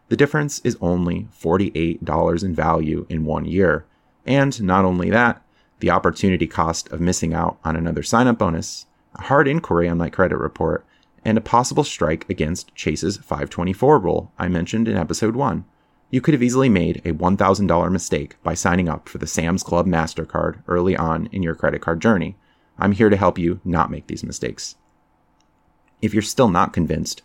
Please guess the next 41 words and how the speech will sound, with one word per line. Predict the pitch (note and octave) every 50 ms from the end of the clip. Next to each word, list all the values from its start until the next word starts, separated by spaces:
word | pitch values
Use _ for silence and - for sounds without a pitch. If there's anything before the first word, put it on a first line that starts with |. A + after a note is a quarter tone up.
| _ -
about | - E2+ E2 -
the | E2 -
folly | - - E2+ E2+ E2+ E2+ E2+ -
of | - E2+
focusing | - - F#2 - F#2+ - - E2
on | E2 D#2+
categories, | D#2 - A#2+ C3+ C3+ G2+ G#2+ A2 A2 A2 G#2+ G#2+ - - _ _ _ _ _ _ _ _
you | B2+ B2+
can | - D#3
look | D3 D3 -
for | - D3+
a | C3+
credit | - - F#2 F2 F2+ -
card | - F2 F2+ F2 E2+ - - _ _
which | E2 F2 -
offers | - E2+ E2 - E2 E2 D#2+
both | - - E2+ E2 D#2+ - _
a | -
high | - - - E2+ F2+ G2
sign-up | - - F#2 E2+ E2+ E2+ D2+
bonus, | D#2+ E2+ F2 F2+ F2+ - - - - E2+
good | G2 G#2 G#2
benefits, | F2+ F#2 F2 F2 - F#2 F2+ - - - _ _ _
and | - D#3+ F#3+ F#3+
a | A#2
nice | - D2 - -
category. | - - - - - - - - - - - _ _ _ _ _ _ - _ _ _ _ _ _
Consider | - C3 B2 - D3+ C#3+ D3 C#3+ C#3+
the | C3+ -
American | G2 F#2 F#2 F#2+ F#2+ - A2+ A2+
Express | G#2 - - - D#2+ E2 - -
Business | - - - D#2+ F2+ F2+ G2+ G2 F#2 F2+
Gold | F2 F2 F2+ G#2 A2 -
Card | - D#2+ D#2+ - - G2 - _ _ _ _ _ _
with | - -
a | G#2
fifty | G2 - C#3 C3+ - -
thousand | D3 - G2 G2 F#2+ G#2 A2 G2+
point | - E2+ E2 E2 - -
sign-up | - D#2 D#2+ D#2+ D#2+ -
bonus | - D2+ D2+ D#2 - - -